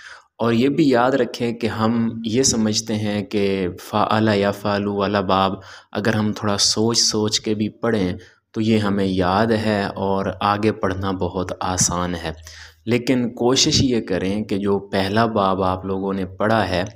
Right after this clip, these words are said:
वो इतना, अ, आपको अज़बर हो कि बग़ैर रुकावट के आप पढ़ने पे कादिर हो जाएं, इतनी कोशिश की जाए। फिर उसके बाद जब पहला बाब याद हो गया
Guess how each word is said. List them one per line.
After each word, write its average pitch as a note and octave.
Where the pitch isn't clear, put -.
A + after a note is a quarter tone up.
वो -
इतना, C#3
अ, G2+
आपको G#2+
अज़बर C3
हो F#2
कि F#2+
बग़ैर G#2
रुकावट G#2
के G2
आप F2+
पढ़ने F#2+
पे F#2+
कादिर F2
हो E2
जाएं, F2+
इतनी C3+
कोशिश G2+
की F2
जाए। D#2+
फिर D#3+
उसके C#3
बाद A2
जब A2+
पहला A#2
बाब B2+
याद G#2+
हो F#2+
गया F#2